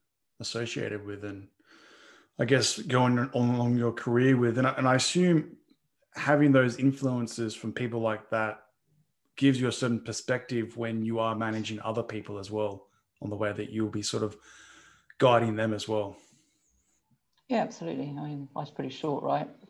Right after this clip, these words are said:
Speaker 2: So it's important that you spend as much of your time in positive influences than negative ones. And,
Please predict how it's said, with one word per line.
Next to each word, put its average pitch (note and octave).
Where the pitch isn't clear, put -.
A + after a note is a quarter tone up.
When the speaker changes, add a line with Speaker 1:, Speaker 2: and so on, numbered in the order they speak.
Speaker 2:
So C3
it's -
important C3+
that -
you C3
spend C3
as C#3
much C#3+
of -
your B2+
time C3
in B2
positive C3+
influences C3+
than C3
negative C#3
ones. C#3
And, C3